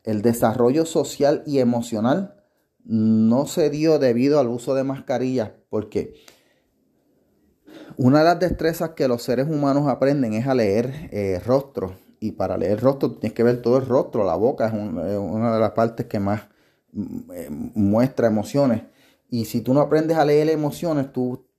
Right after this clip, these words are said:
te vuelves en una persona que no vas a saber interactuar bien. Así que esas destrezas de, de, de, de socialización,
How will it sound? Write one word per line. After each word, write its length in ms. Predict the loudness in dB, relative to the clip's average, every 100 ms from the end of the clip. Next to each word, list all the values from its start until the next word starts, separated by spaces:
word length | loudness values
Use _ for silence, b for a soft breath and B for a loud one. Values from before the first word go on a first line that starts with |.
| _
te 140 | 0 2
vuelves 380 | 4 2 2
en 100 | 0
una 160 | 0 0
persona 560 | -2 -2 -2 0 -2 -8 b b b b b b
que 160 | 0
no 200 | 2 4
vas 160 | 4 4
a 80 | 2
saber 280 | 2 2 2
interactuar 580 | 2 0 0 0 -2
bien. 240 | 0 0 0
Así 200 | -6 -2
que 100 | -2
esas 220 | 0 0
destrezas 540 | 0 0 0 0 0
de, 320 | 2 2 2 0
de, 260 | 0 0
de, 180 | 0 -2
de 180 | 0 0
socialización, 920 | 0 -2 0 0 -2 -2 2 2